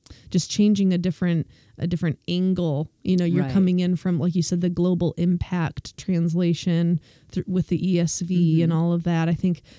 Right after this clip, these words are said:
Speaker 1: that adds extra perspective that I know as a reader, I,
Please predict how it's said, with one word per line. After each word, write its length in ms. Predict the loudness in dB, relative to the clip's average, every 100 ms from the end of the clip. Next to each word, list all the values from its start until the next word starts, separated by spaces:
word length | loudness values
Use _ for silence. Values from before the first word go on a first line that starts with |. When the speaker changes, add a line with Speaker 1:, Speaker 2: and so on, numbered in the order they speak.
| -4
Speaker 1:
that 140 | -4 0
adds 320 | 0 0 -4 -8
extra 400 | -8 -8 -6 -6
perspective 920 | -4 -4 -4 -4 -4 -4 -4 -2 0
that 260 | -2 -2 -6 -16 -6
I 80 | 0
know 100 | 2
as 160 | 2 0
a 60 |
reader, 180 | 0 -2 -2
I, 260 | -4 -4